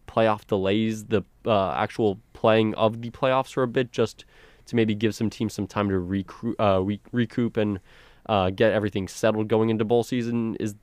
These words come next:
there any chance of that was, like, a major delay happening to college football, or are we just gonna get these little game here, game there sprinkled in?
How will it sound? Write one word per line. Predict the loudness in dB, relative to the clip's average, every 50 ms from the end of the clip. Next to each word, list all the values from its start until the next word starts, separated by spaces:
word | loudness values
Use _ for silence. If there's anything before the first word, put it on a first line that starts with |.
| _ _
there | 2 2 4
any | 4 2
chance | 0 -2 -4 -4 -4 -2
of | 0 0
that | 2
was, | 2 2 0 -2 -8 -14 -18 -4 0
like, | 2 4 4
a | 4
major | 4 4 4 2 2 2 0 0 0 0
delay | 0 0 -2 2 2 4 2 2
happening | 0 -2 -4 -4 -4 -4 -4 -4
to | -2
college | 0 0 -2 0
football, | -4 -8 -6 -2 -2 0 0
or | 2 4 4
are | 4
we | 4 2
just | -2 -4 -4 -4
gonna | -2 0
get | 0 -2 -2
these | -4 -4 -2 0
little | 0 0 0 -2 -2 -6 _ _ _ _ _ _ -2
game | 0 2 2 2 2
here, | 2 0 0
game | 2 0 0 0 -2
there | -2 -4 -4
sprinkled | -6 -8 -8 -8 -6 -6 -8 -8
in? | -8 -10 -12